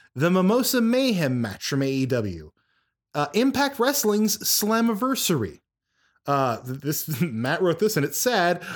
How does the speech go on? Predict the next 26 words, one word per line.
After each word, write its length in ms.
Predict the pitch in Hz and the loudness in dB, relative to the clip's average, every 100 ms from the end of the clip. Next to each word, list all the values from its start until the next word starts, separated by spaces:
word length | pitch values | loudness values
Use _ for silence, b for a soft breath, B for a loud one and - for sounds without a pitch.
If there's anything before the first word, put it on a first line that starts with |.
| - | -4
Uh, 100 | 190 | -4
W 260 | - 311 | 0 0
W 160 | 330 302 | 2 2
E's 60 | 214 | 2
Black 380 | 131 156 190 190 | 2 2 2 2
Wednesday, 400 | 156 143 113 113 | 0 2 2 0
when 140 | 113 | 2
they 100 | 151 | 0
fired 380 | 160 233 240 202 | 0 0 0 2
a 40 | 143 | 2
bunch 220 | 135 135 | 0 0
of 60 | 123 | 0
people 260 | 139 131 | -2 0
because 340 | 123 139 160 135 | -2 0 0 2
of 60 | |
the 60 | 135 | 0
pandemic. 760 | 139 135 135 202 196 196 - - b b b b - | 0 0 2 2 4 2 -4 -12 b b b b -4
Uh, 420 | 151 139 127 127 | 0 2 2 0
M 160 | 190 220 | 0 0
J 180 | 214 220 | 2 2
F 180 | 214 170 | 0 0
and 140 | 160 | 0
Jericho's, 880 | 131 180 196 196 190 185 170 135 - | 2 2 2 0 0 2 0 0 -2
uh, 260 | 143 127 120 | 0 0 0
musical 640 | 135 165 185 196 196 170 | 2 4 4 2 0 0
adventure. 680 | 139 233 233 - 226 220 214 | 2 2 0 2 2 2 -2